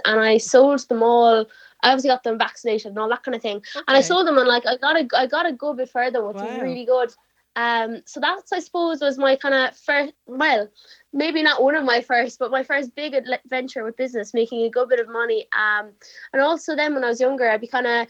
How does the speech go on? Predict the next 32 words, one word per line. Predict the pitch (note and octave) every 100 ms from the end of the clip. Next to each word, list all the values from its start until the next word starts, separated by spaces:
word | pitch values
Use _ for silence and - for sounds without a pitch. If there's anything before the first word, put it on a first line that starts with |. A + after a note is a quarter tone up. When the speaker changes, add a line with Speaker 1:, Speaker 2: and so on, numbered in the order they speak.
| _ - -
Speaker 1:
we | B3+
had | -
chickens, | D4 C#4+ A#3 A3
so | A#3
I'd | A3+
be |
selling | A#3 B3+ B3 B3
eggs, | B3 A#3 A3
that | A3 -
kind | B3
of | A3+
thing. | A3+ G#3+ G#3
Do | G#3+ - G4+
you |
know, | E4+
just | B3+
kind | B3+ A#3+
of | A3+
locally | B3 C4 C4+ G#3+
Speaker 2:
Yeah. | G#3
Speaker 1:
around. | A3+ A3+ G#3+ G#3 -
Speaker 2:
So | G#3
it's | G3+
always | A3 G#3
been | A3+ A3+
kinda | G#3+ G3
Speaker 1:
Um, | G3+
Speaker 2:
in | G3+ G#3
you | F#3+
to | F3+
do | F3 F#3 F3
that. | D#3+ D3